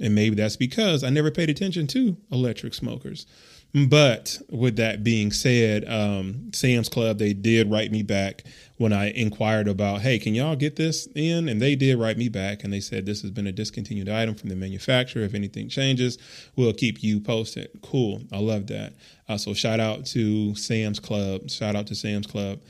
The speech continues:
for that one. So that's why I end up looking on Facebook Marketplace for, um, to see if anybody had the forty inch smoker. But the closest person that had one was somewhere, like, in Kentucky. I'm in Illinois, so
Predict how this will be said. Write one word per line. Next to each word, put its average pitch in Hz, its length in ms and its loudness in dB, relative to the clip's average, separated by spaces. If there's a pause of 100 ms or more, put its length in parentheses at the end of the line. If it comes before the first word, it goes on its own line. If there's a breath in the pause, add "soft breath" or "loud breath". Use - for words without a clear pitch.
(260 soft breath)
for 127 160 2
that 104 260 2
one. 101 140 -4
So 101 320 -2 (160)
that's 107 300 2
why 104 220 0
I 104 40 0
end 104 240 0
up 98 200 -2 (180)
looking 101 500 -4
on 95 200 -6
Facebook 98 360 -8
Marketplace 104 760 -4
for, 95 560 -4 (380 soft breath)
um, 92 360 -6
to 107 80 -4
see 147 200 6
if 113 100 4
anybody 120 440 4
had 101 340 0
the 95 80 -4
forty 95 380 -2
inch 101 80 -6
smoker. 104 480 -4 (320 loud breath)
But 107 580 2
the 101 80 -6
closest 123 420 -2
person 110 580 -2 (220)
that 104 200 0
had 104 300 2
one 98 180 -2
was 92 120 -4
somewhere, 101 240 -2
like, 95 220 -6
in 98 120 -6 (100)
Kentucky. 95 460 -8
I'm 101 140 -2
in 98 80 -2
Illinois, 92 500 -4
so 92 400 -4